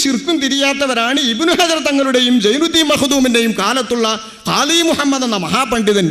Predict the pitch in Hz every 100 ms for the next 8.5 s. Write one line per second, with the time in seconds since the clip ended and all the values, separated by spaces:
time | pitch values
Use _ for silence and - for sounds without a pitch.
0 | 151 185 160 143 - - - 143 180 269
1 | 277 285 311 269 202 - 294 269 240 220
2 | 170 160 151 - - - 175 214 302 277
3 | 269 233 233 208 233 302 339 330 311 269
4 | 180 160 202 190 175 156 143 139 127 -
5 | - 185 220 330 311 302 277 220 190 240
6 | 247 277 240 226 - 214 262 320 339 311
7 | 330 302 - 208 220 202 196 190 170 147
8 | 147 165 127 135 139